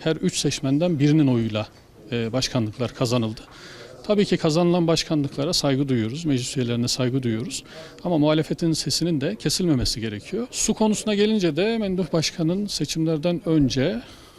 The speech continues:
önce yüzde yirmi, sonra yüzde otuz ve toplamda yüzde elli olarak ifade ettiği su indiriminin faturalarda aslında yüzde elli olarak yapılmadığını görüyoruz. Yüzde elli olarak yapıldığında on doksan iki T L bölü metreküp olması gerekiyor suyun.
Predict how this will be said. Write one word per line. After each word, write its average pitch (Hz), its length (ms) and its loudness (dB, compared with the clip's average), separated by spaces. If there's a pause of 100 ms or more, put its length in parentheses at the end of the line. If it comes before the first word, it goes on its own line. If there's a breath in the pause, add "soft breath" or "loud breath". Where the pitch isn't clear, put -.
(140 loud breath)
önce 165 280 4
yüzde 135 320 4
yirmi, 123 400 2
sonra 156 300 0
yüzde 135 260 0
otuz 143 560 -2 (180)
ve 139 40 4
toplamda 170 560 0
yüzde 147 300 0
elli 147 300 0
olarak 143 320 0
ifade 131 360 0
ettiği 208 360 -2 (600 loud breath)
su - 280 0
indiriminin 143 600 0 (420)
faturalarda 175 680 2
aslında 180 320 0
yüzde 175 240 2
elli 165 180 4
olarak 170 320 2
yapılmadığını 151 540 2
görüyoruz. 107 520 -4
Yüzde 165 260 4
elli 180 180 4
olarak 165 320 2
yapıldığında 151 560 2
on 190 220 4
doksan 156 300 2
iki 123 320 0 (480 loud breath)
T 151 200 4
L 151 120 4
bölü 139 140 6
metreküp 143 420 2
olması 131 300 2
gerekiyor 110 380 -4
suyun. 185 340 0